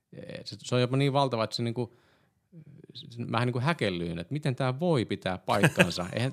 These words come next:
Speaker 1: mitään mahdollisuutta, jos niinku yhtään tuntee asiaa. Ja, ja itse asiassa, jos lukee niitä kirjoja, niin siellä on monia ristiriitaisia esimerkkejä sitten tämän väitteen kanssa.
Speaker 2: Niin, jos miettii pelkästään sitä, että no mikä oli esimerkiksi se kieli,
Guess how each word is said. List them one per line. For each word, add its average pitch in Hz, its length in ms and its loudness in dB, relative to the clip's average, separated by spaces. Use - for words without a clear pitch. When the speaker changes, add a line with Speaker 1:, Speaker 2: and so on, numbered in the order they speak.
Speaker 1:
mitään 123 440 4
mahdollisuutta, 92 760 -2
jos 92 140 -4
niinku 104 180 -2
yhtään 101 380 -4
tuntee 87 440 -6
asiaa. 82 540 -4
Ja, - 140 -6
ja 101 120 -4
itse 101 180 -4
asiassa, 98 180 -8
jos 107 60 -6
lukee 113 220 -2
niitä 101 140 -4
kirjoja, 123 360 2
niin 87 200 -4
siellä 95 120 -6
on 95 60 -4
monia 101 220 0
ristiriitaisia 87 520 -2
esimerkkejä 82 500 -8
sitten 90 280 -14
tämän 87 240 -6
väitteen 87 440 -4
kanssa. - 420 -10
Speaker 2:
Niin, 143 140 0
jos 131 200 2
miettii 147 380 2
pelkästään 135 600 0
sitä, 135 340 2
että 107 180 0
no 113 100 2
mikä 131 360 2
oli 110 180 4
esimerkiksi 110 560 -2
se 110 60 -2
kieli, 104 640 0